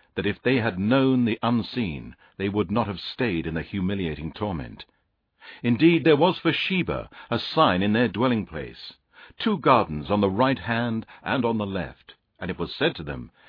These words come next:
"Eat of the provision of your Lord and be grateful to him, a fair land and an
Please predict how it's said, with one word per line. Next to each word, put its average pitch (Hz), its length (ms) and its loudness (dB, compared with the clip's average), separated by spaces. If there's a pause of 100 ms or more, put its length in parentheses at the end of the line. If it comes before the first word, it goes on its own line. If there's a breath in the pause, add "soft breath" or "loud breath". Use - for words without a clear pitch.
(240 loud breath)
"Eat 180 260 4
of 135 80 0
the 104 100 2
provision 123 500 0
of 98 120 0
your 110 240 4
Lord 104 320 0
and 92 100 0
be 92 120 -2
grateful 90 500 -4
to 78 180 -8
him, 60 280 -14 (280 soft breath)
a 104 80 -4
fair 131 380 -2
land 107 480 0 (180 loud breath)
and 107 120 2
an 113 100 4